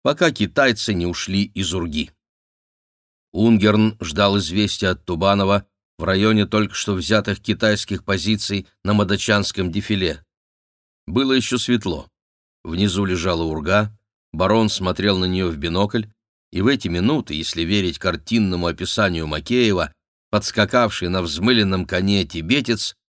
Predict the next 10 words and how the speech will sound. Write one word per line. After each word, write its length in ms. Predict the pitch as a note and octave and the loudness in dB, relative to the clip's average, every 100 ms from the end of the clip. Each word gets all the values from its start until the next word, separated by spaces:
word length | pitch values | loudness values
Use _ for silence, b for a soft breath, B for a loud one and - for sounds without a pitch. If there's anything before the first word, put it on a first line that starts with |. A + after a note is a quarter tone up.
| _ _ _ | _ _ _
подал 340 | C3+ B2 A2+ | 2 4 4
ему 240 | G2 G#2+ A2 | 4 2 4
записку 540 | G2+ G#2 A2+ - G2+ | 2 2 0 0 -2
от 180 | F2+ - | -2 -2
Тубанова. 580 | F2+ E2 E2 C#2 A#1+ - _ _ _ _ | -2 0 0 -2 -10 -16 _ _ _ _
Она 220 | - C3+ D#3+ | -4 0 0
состояла 640 | C3 - A2+ A#2 A#2 A2+ | 0 -2 0 4 4 2
из 300 | A2+ G#2+ D#2+ | 0 -2 0
единственной 680 | G2 F2+ A2+ G#2 G2+ F#2+ F2+ | -2 2 2 2 -2 -2 -2
фразы: 480 | G2 G2+ F2+ D2+ | 0 0 0 -4